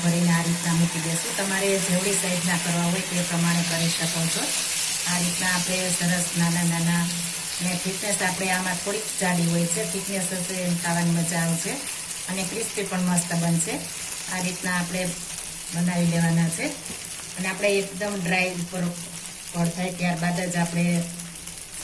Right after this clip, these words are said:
સાઈડ ચેન્જ કરવાની છે. આપણે ઉપરને ઢાંકીને રહેવા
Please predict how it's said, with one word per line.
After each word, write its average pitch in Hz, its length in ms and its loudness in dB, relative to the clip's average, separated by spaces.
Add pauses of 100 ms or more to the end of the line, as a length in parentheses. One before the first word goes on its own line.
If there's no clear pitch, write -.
(160)
સાઈડ 180 180 2
ચેન્જ 175 360 4
કરવાની 170 440 4
છે. 196 200 0
આપણે - 1500 -8
ઉપરને 165 500 0 (100)
ઢાંકીને 165 400 0
રહેવા 156 280 -4